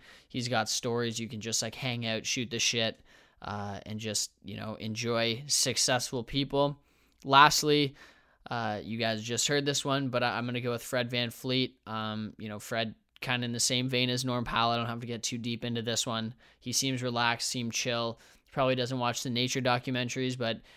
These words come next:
you know, maybe more of a cartoon guy, especially since <laughs> he brought up those kids. You know, you're probably gonna see a lot of baby pictures, get into conversation. Uh, he's gonna be enjoying himself a lot,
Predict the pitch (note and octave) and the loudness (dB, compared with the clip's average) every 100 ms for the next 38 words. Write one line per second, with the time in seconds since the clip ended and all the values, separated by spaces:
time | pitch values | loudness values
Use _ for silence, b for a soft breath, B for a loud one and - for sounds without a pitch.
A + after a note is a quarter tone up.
0 | B - A2+ A#2 A#2 A#2+ A2+ A#2+ A#2 A2+ | B -8 -4 0 0 0 -2 -2 -4 -4
1 | - B2 A#2 C3 B2+ B2 A#2+ B2 - A#2+ | -2 -2 0 0 0 0 2 2 0 -2
2 | A2+ B2 A#2 A#2 A2+ - - - B2 C3+ | -4 -4 -4 -4 -4 -6 -8 -12 -8 -2
3 | E3 C3 C#3 C3+ C3 B2+ B2 B2+ B2 - | 0 2 4 4 4 2 0 -2 -2 0
4 | C#3 C#3 C3+ - B B - A2 A2 A2 | 4 4 2 -4 B B -10 -6 -6 -4
5 | C3 B2 B2 A#2+ - A#2 G#2+ A#2 A#2+ A#2 | 0 0 0 0 0 0 2 2 4 2
6 | A#2+ A#2 B2 A#2 B2+ A#2+ A2+ - b b | 2 0 -2 -4 -4 -4 -4 -6 b b
7 | - A2+ A2+ - A#2 A2+ - A2 G#2+ A2+ | -8 -6 -6 -6 -6 -4 -4 -4 -4 -4
8 | A#2 G#2+ G2 G#2+ G#2 F2+ - C3+ C3+ C3 | -6 -8 -8 -6 -6 -6 -6 -4 -2 0
9 | B2+ B2 B2 B2 A#2+ B2 - A#2+ A2 G#2 | 0 -2 -2 -4 -4 -4 -2 -2 -4 -2
10 | A2 A2+ A2+ | 2 2 0